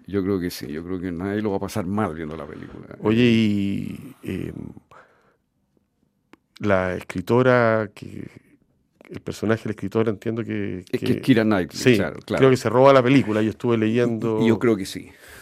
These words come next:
Speaker 1: Sí, yo creo que sí. Es una gran, gran actuación de ella. Eh, ella es una gran actriz, lo sabemos,
Speaker 2: Absolutamente.
Speaker 1: digamos. Eh,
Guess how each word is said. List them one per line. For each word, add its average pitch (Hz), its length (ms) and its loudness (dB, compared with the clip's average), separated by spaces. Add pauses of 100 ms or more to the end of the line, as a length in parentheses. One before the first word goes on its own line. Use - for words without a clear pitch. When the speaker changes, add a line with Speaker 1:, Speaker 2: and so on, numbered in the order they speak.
(200)
Speaker 1:
Sí, - 300 -6
yo 90 120 -4
creo 95 140 0
que 85 120 -4
sí. - 220 -12
Es 95 200 -2
una 90 200 -6
gran, 113 460 -4
gran 104 260 -6
actuación 87 560 -8
de 80 200 -10
ella. - 320 -10
Eh, 80 340 -10
ella 123 220 2
es 90 80 -8
una 80 180 -10
gran 82 240 -6
actriz, 87 420 -10
lo 71 120 -16
sabemos, 80 340 -14
Speaker 2:
Absolutamente. 107 800 0
Speaker 1:
digamos. 82 580 -12
Eh, - 40 -20